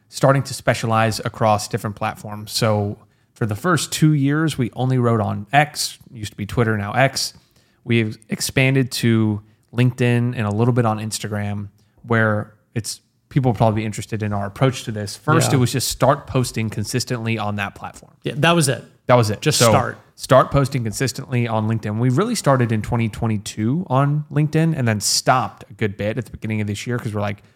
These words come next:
Speaker 1: "Oh, we don't really know. We don't have the, we're, we're putting our attention in other places." Looking back,
Speaker 2: Mm-hmm.
Speaker 1: that was a mistake. We should have
Speaker 2: Yep.
Speaker 1: just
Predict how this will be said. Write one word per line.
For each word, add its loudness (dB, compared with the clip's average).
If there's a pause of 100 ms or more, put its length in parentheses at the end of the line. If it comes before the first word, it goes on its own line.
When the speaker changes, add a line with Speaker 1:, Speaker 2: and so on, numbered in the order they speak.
(160)
Speaker 1:
"Oh, 2
we 6
don't 0
really 0
know. 2
We 0
don't 0
have 0
the, 4 (540)
we're, 2
we're -4
putting 2
our 6
attention -2
in -2
other -2
places." -4
Looking 4
back, 4
Speaker 2:
Mm-hmm. -4
Speaker 1:
that 2
was -2
a -2
mistake. -6
We -6
should -4
have 0
Speaker 2:
Yep. -8
Speaker 1:
just -16